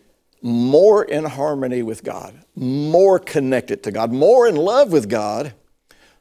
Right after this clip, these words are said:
or will you be more disconnected from God? Will you be farther from God? Will it be harder for you to believe the truth about who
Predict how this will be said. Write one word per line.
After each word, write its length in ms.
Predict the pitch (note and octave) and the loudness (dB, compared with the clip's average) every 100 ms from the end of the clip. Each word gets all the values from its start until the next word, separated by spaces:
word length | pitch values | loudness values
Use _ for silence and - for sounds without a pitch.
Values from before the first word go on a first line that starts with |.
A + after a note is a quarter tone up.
| _ | _
or 100 | A#2+ | -4
will 140 | C3+ | -2
you 160 | C3+ C#3+ | -4 -4
be 160 | C3+ B2+ | -2 -2
more 300 | B2+ B2+ A2+ | 0 0 -2
disconnected 840 | B2 G#2 D#3 - A#2+ G#2 G2 F#2 | -8 -4 -2 -2 -8 -10 -12 -16
from 160 | - G#2 | -16 -16
God? 300 | F2 F2 - _ _ _ _ _ _ _ - | -16 -18 -20 _ _ _ _ _ _ _ -10
Will 100 | A2+ | -4
you 140 | C3 | -2
be 180 | C3 A#2 | -2 -4
farther 540 | - D3+ C3+ C#3 A#2 | -6 -4 -4 -4 -6
from 200 | G#2+ G#2 | -8 -12
God? 280 | G2+ G2 F2+ | -10 -10 -6
Will 100 | A2+ | -6
it 80 | A2+ | -4
be 180 | A#2+ A2 _ | -6 -8 _
harder 600 | - - E3+ F3+ D#3 B2 | -18 -2 2 2 2 -4
for 120 | G2+ | -6
you 220 | A2 A2 A2+ | -8 -8 -8
to 80 | |
believe 420 | G2+ G#2 A#2 A#2 G2+ | -8 -4 -4 -4 -8
the 80 | |
truth 320 | G#2 - A2+ G2+ | -10 -8 -6 -8
about 240 | F#2+ G#2+ _ _ | -10 -10 _ _
who 300 | _ A#2+ G#2+ | _ -10 -10